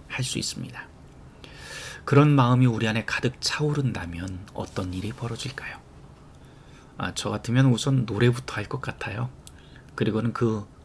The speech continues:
노래의 기쁨이 제 삶을 온통 아름답게 감쌀 겁니다. 그리고 그 찬송의 기쁨이 점점 제 주위로 퍼져나가겠죠. 아, 이사야 선지자가 바로 이런 고백을 우리에게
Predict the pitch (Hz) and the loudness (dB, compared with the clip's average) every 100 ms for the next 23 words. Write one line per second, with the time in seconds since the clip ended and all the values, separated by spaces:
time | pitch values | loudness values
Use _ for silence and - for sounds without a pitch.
0 | - - - 101 104 - - - 92 98 | -14 -10 -4 -2 -2 -6 -12 -10 -8 -8
1 | 131 - - - - - - 107 - - | -10 -12 -20 -20 -20 -14 -4 -2 -2 -2
2 | 107 113 117 127 131 139 135 - 95 101 | -2 -2 2 2 2 0 0 0 0 -6
3 | - - 98 - 95 - 90 85 - - | -10 -10 -10 -8 -8 -6 -8 -8 -10 -14
4 | - - - - - - - - - 135 | -18 -20 -20 -20 -20 -20 -20 -16 0 4
5 | 147 151 - 170 160 165 131 127 123 123 | 4 2 0 -2 -2 -2 -2 -2 -2 -2
6 | - 107 117 - - - - 85 104 - | -4 -4 -6 -6 -8 -8 -8 -8 -10 -12
7 | - - - 143 147 127 - - - - | -18 -18 -10 -6 -4 -4 -6 -14 -14 -14
8 | - - - - - - - - - - | -14 -20 -20 -20 -20 -20 -20 -20 -20 -20
9 | - - - - - 101 - 127 - 160 | -20 -20 -20 -20 -10 -8 2 4 6 4
10 | 160 - 156 156 151 - 123 123 120 113 | 4 2 0 0 -2 0 2 2 2 -2
11 | - - - 95 104 95 90 95 107 | -6 -10 -6 -4 -4 -6 -6 -8 -8